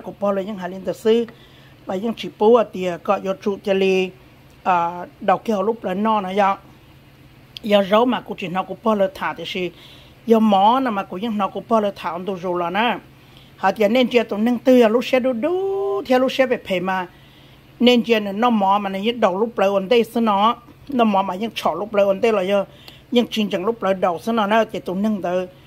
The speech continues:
Còn chia kia nó mỏ xứ gì cái những bố thì ô, tụi nâng nó lúc xe. Nhưng cho chỉ tụi nó yo. Giờ yo con bố này cá chó, cậu xứ yo có chỉ bố này cá chó, cho nên hai lũ có khớ xe thế.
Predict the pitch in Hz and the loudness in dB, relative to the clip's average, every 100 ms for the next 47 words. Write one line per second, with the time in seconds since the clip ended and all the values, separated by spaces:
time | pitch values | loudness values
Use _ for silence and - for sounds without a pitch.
0 | - - - 214 214 190 202 220 196 180 | -20 -4 2 2 2 -2 -2 -2 -2 -4
1 | 233 208 190 226 - 214 226 190 220 247 | -4 -2 -2 -4 0 2 2 0 2 0
2 | 240 180 202 196 190 185 214 - 220 226 | 0 -6 -6 -6 -4 -4 -4 0 4 4
3 | 220 - - - - - 240 226 - 220 | 2 -12 -20 -20 -20 -4 -2 0 4 2
4 | - 160 196 175 180 214 214 190 - - | 2 -8 -6 -6 -4 0 2 0 -4 -20
5 | - - - - 208 220 220 220 202 247 | -20 -20 -10 0 2 4 2 0 2 0
6 | 214 - 226 - 233 240 196 - 240 247 | 0 0 0 2 2 0 -6 -2 2 2
7 | - 226 170 180 233 202 220 - 226 226 | 2 -6 -4 -4 -4 -2 -4 0 -2 -2
8 | 185 175 180 175 226 - 226 269 269 269 | -6 -4 -6 -6 -10 -4 0 4 6 4
9 | 262 - 233 233 233 240 240 | 2 0 2 2 2 2 2